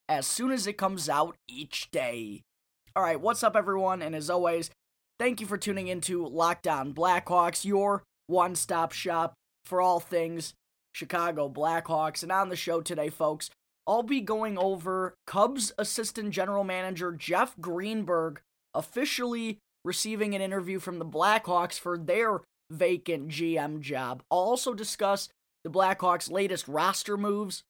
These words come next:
from earlier this morning with defenseman Jakub Galvis, most notably returning to the N H L.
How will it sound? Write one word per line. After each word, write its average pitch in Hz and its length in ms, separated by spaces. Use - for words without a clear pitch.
from 180 180
earlier 190 380
this 180 220
morning 185 400
with 170 180
defenseman 165 720
Jakub 175 580
Galvis, 185 640
most 196 320
notably 190 420
returning 185 460
to 185 100
the 175 140
N 185 140
H 175 260
L. 185 260